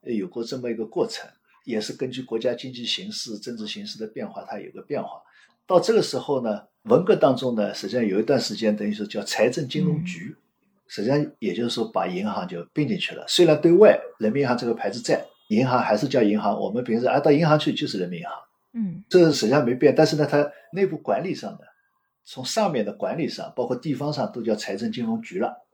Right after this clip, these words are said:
Speaker 1: 就合在一起的。这是上面，但下面呢，农村信用社一直在，
Speaker 2: 嗯。
Speaker 1: 就是服务农村地区的一个集体所有制的金融机构，它一直在。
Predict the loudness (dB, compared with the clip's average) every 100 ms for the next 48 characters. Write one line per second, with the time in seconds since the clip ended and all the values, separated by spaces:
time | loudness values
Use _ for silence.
0 | _ _ -6 -6 -4 2 4 4 0 -6
1 | -8 -12 -14 _ _ _ _ _ _ 0
2 | 2 4 4 4 -2 -12 _ -4 2 2
3 | 2 -8 _ _ 2 4 8 8 6 2
4 | -4 -10 -20 _ _ _ _ _ _ _
5 | -4 -2 2 2 4 2 2 2 0 0
6 | -8 _ _ -2 -2 -8 -10 -12 _ _
7 | 4 4 6 0 -8 -6 -2 0 -2 2
8 | 2 4 4 4 2 0 0 0 -4 -2
9 | -2 -2 -4 -12 _ _ -2 -2 0 0
10 | 0 0 -4 2 4 4 2 -4 -4 -2
11 | 0 0 -2 -8 -8 -8 -10 _ _ -2
12 | -2 -2 -8 -10